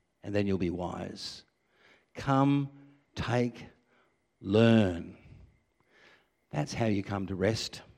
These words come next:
Jesus says. Well, this Easter and today in particular, we celebrate the resurrection. Our Lord and Master has conquered dark and evil powers.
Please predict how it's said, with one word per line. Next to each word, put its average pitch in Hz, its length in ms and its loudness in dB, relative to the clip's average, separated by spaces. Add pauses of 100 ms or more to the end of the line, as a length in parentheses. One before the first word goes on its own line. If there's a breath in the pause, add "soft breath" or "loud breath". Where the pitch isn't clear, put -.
(200)
Jesus 92 380 -8
says. - 420 -14 (2000 loud breath)
Well, 143 80 2
this 156 160 8
Easter 151 340 8
and 120 220 4
today 127 480 8
in 113 120 4
particular, 107 540 2
we 101 140 2
celebrate 107 500 4
the 107 80 -2
resurrection. 101 720 0 (2250 loud breath)
Our 131 180 8
Lord 131 300 8
and 139 100 6
Master 98 420 0
has 95 240 -2
conquered 113 640 -2
dark 113 380 2
and 107 240 -2
evil 104 600 -2
powers. 101 760 -4